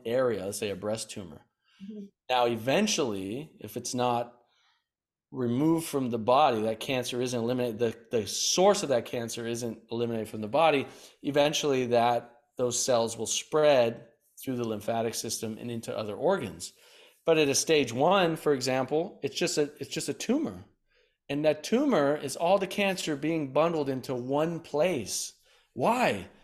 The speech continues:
Speaker 1: Because it's, your body's trying to encapsulate it into one place to keep it from spreading.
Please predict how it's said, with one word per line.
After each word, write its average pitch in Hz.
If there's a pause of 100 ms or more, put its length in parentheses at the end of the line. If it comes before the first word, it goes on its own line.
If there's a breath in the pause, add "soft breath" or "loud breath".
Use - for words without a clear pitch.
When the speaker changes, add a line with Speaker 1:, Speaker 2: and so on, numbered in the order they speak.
(220 soft breath)
Speaker 1:
Because 180
it's, 180
your 180
body's 220
trying 202
to 165
encapsulate 190
it 156
into 156
one 180
place 214
to 165
keep 277
it 175
from 160
spreading. 147